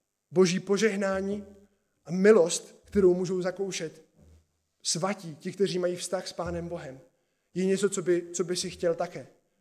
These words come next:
pak vyznej své hříchy, pros o odpuštění a Bůh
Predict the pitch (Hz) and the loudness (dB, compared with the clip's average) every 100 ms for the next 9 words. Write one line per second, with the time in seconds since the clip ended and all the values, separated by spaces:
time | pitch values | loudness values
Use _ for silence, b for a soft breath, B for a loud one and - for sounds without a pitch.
0 | _ _ _ _ - 185 - - _ 135 | _ _ _ _ 0 0 0 -14 _ 0
1 | 190 196 208 208 196 190 180 175 - - | 2 4 2 2 -2 -4 -6 -12 -14 -20
2 | _ _ _ _ _ - 190 196 - 190 | _ _ _ _ _ -2 0 0 -2 -6
3 | 196 185 - 156 147 156 - 151 135 139 | -4 -8 -8 -10 -12 -14 -16 -18 -6 0
4 | 196 190 - | 0 -2 -12